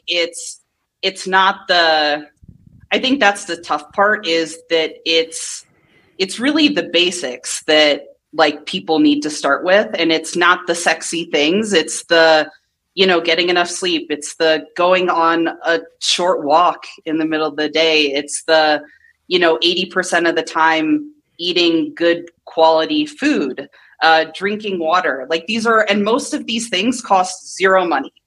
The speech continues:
Like, it's not like it's an expensive lift or anything like that, but I think it's the, um, it's the realizing and deciding that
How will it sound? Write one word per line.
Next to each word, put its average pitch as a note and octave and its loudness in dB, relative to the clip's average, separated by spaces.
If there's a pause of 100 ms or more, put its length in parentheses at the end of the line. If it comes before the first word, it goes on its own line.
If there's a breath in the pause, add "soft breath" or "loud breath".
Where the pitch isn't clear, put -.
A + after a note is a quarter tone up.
(400)
Like, D3+ -2
it's D#3+ -4
not F#3+ 4
like F#3+ 2
it's F3 -4
an E3 -2
expensive D#3+ -2 (180)
lift A3+ -2
or D#3 2
anything E3 0
like C#3+ -2
that, D#3 2
but E3 0
I D#3 0
think D#3+ -4
it's E3 -2
the, D#3+ -4 (520 soft breath)
um, C#3+ 2 (640 loud breath)
it's G3 0
the G3 2
realizing G3+ 2
and E3+ -4
deciding D#3+ 0
that C#3+ -2